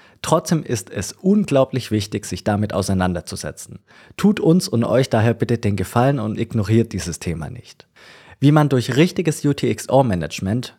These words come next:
mehrere hundert Euro sparen kann und auf was man dabei besonders achten sollte, erfahrt ihr in der Folge. Liebe Grüße und ein großes Dankeschön gehen diese Woche erneut an unsere Patreons.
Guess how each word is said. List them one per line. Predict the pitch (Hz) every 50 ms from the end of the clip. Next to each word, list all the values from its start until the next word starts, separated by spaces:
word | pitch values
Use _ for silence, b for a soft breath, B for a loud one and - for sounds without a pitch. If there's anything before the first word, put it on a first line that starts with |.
| _ -
mehrere | 110 127 143 160 165 156 151 156 139 113
hundert | 151 165 170 156 143 -
Euro | - - 131 123 101 95
sparen | - - - - 82 82 80 78
kann | - - 101 113 131 147 156 B B B B B B B
und | - 151 156 165
auf | 147 -
was | - 127 123 -
man | 123 117 110
dabei | 113 107 110 107 101
besonders | 87 95 87 80 101 107 139 160 151 143 -
achten | - 120 113 - 123 113
sollte, | - 113 110 107 104 117 110 107 -
erfahrt | - 101 95 - 95 92 92 -
ihr | 92 85
in | 90 92
der | 87 85
Folge. | 90 - - 82 82 82 - - - B B B B B B B B B B B B
Liebe | - 120 139 185 196 202
Grüße | 208 - 147 147 147 - 156 151 147 -
und | - 120 110 -
ein | - 101 95 92
großes | - - - 147 165 - 180 160
Dankeschön | - 120 117 117 - 127 - - 120 117 117 113
gehen | - 101 95 95 98
diese | 139 160 170 170 156
Woche | 120 120 117 - 139
erneut | - 90 90 95 107 117 135 -
an | - 110
unsere | 92 113 113 - 117 98
Patreons. | - - 101 104 - - 82 80 - - - - - -